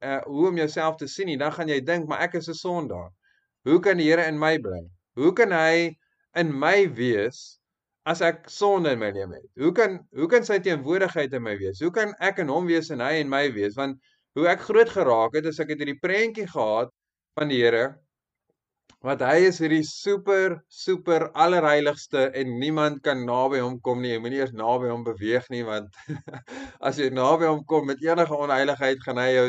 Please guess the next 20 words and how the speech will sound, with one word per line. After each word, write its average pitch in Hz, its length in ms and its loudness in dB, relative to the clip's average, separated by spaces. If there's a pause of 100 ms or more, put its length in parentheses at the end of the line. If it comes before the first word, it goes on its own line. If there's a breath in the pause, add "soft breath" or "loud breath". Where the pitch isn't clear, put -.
straf 139 480 0
en 117 80 -2
jy 123 140 2
gaan 127 160 -4
net 123 100 -4
'n 117 380 0
bolletjie 120 380 0
as 110 280 -4
wees. 85 320 -12 (160)
<laughs> - 1300 -20
Maar 135 140 2
dit 156 240 4
is 156 160 0
nie 147 320 0
die 135 100 -2
boodskap 131 460 0
van 123 160 -4
die 120 80 -2
evangelie 117 640 -2
nie, 95 140 -10